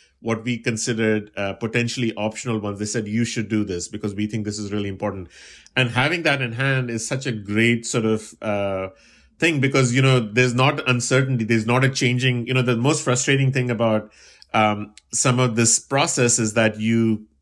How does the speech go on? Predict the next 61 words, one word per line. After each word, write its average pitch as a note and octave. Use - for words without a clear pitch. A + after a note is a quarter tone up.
do C3+
your B2
work, C3
you A#2
do G#2+
your A#2+
due, A2
due A2+
dil-, A#2
diligence A2+
with A2
reviews, C3
you A#2
go B2+
back, C3
and A#2+
now B2
you've C3+
got A#2+
either C3
a B2+
new B2+
set C#3
of A2
reviewers G#2
or B2
a A#2+
reviewer C3
who B2
says, B2+
"Ah, F3+
this C#3
is D3
great, D3
but, B2
you C#3
know, C3+
how C3+
about C#3
you B2+
do B2+
this B2+
additional A#2+
thing?" F#2
And, C3
and C3+
then F3
you E3
sort D#3
of C#3+
realize C#3
that B2+
it's B2+
a A#2+
red C#3
queen. B2
<laughs> A2
Like, -
you're C3
constantly E3
chasing C#3